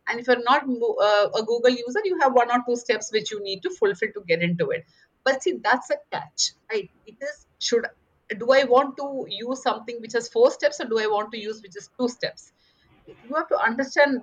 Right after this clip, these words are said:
which is the type of customer that we're approaching, okay? And is it we are selling or is it what we are servicing?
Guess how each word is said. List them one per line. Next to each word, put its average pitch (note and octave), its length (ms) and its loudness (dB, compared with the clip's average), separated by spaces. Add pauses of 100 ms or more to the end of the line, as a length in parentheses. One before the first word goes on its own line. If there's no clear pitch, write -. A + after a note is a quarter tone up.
(140)
which C4 220 0
is E4 120 -2
the D4 180 -4
type G#3+ 240 4
of B3 180 0
customer A3+ 480 -2
that G#3 180 -2
we're G#3 240 0
approaching, F#3+ 600 0 (240)
okay? G#3+ 320 -4
And G#3 160 0 (100)
is G#3 160 -4
it C4 160 -6
we A3+ 60 0
are A3 60 2
selling A#3 440 -2 (100)
or G3+ 140 4
is G3+ 140 -6
it G3+ 80 -16
what F#3 180 -2
we G3+ 80 -2
are G3 140 -8
servicing? D#3 460 -2